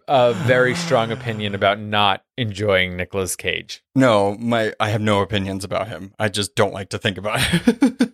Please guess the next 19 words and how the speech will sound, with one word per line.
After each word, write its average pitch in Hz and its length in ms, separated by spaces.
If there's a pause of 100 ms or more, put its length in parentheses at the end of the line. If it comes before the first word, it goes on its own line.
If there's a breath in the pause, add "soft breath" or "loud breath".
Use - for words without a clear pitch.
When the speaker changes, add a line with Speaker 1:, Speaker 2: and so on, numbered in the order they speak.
(160)
Speaker 2:
<laughs> - 160
I 165 80
don't 339 240
care. - 260 (100)
I 294 60
don't 349 280
care. - 220 (240)
Speaker 1:
All 135 120
right. 285 260 (120)
Speaker 2:
Yeah. 120 160
Speaker 1:
I'm 156 80
not 381 160
saying 131 200
anything. 147 240
I 123 100
mean, 131 120
I 117 100
don't 196 120 (120)
f-, 147 60